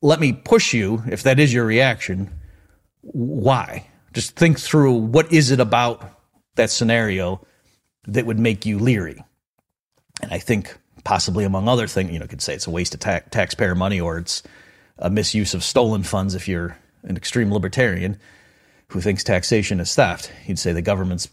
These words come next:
you know, we, we don't like them do, <laughs> used to doing anything with tax dollars, let alone going and paying people to change their mind about who they saw commit a crime. But besides the,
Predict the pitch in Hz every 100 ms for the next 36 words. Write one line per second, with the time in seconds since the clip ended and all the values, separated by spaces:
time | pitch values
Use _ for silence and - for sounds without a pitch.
0 | _ _ _ _ - 95 98 87 95 113
1 | 113 107 107 110 120 117 - 165 143 131
2 | 135 123 131 131 113 107 120 107 - 98
3 | 98 98 107 104 98 95 101 104 101 95
4 | 110 107 92 - 104 92 - - - _
5 | - - 120 113 98 104 98 101 92 92
6 | 92 107 98 87 92 - 95 82 - 107
7 | - - - - - _ _ _ _ _
8 | _ _ _ 123 135 131 139 127 180 160
9 | 131 110 - - _ _ _ _ _ -
10 | 135 117 85